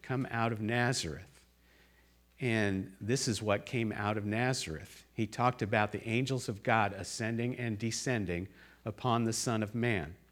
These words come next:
And any good, sincere Israelite would have understood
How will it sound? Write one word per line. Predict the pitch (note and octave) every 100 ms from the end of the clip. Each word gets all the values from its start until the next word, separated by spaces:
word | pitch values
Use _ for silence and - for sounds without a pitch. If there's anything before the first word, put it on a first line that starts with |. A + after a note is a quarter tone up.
| _ _ - - - -
And | C3 A#2 -
any | D3+ E3+ E3 D3
good, | - G#2+ D3 D3+ D3+ C#3+
sincere | - B2+ - D3 C3+
Israelite | C#3+ D3 D#3 D3+ C3 G#2 G2+ G2+ G#2+ - -
would | A2 A#2
have | C#3+ C#3+
understood | C#3 C3+ - C#3+ B2+ G#2